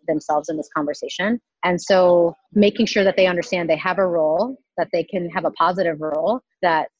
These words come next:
we are patient and, you know, again, expressing compassion and understanding that this is a process, I think is the best way to navigate these conversations.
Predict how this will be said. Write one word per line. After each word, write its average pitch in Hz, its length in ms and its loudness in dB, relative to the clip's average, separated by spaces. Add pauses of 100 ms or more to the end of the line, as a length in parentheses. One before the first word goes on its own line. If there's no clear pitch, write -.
we 175 280 -2
are 160 340 0
patient 208 520 -2
and, 160 280 -4 (160)
you 202 160 0
know, 160 60 0
again, 175 380 -2
expressing - 400 -6
compassion 165 480 -4
and 165 100 -6
understanding 160 840 -2 (240)
that 165 260 0
this 165 140 -6
is 165 120 -2
a 151 60 -2
process, 175 540 -2
I 165 100 -6
think 170 180 -4
is 160 100 0
the 170 80 0
best 156 240 -2
way 156 140 -2
to 151 60 -6
navigate 139 380 -4
these 135 140 -18
conversations. - 600 -16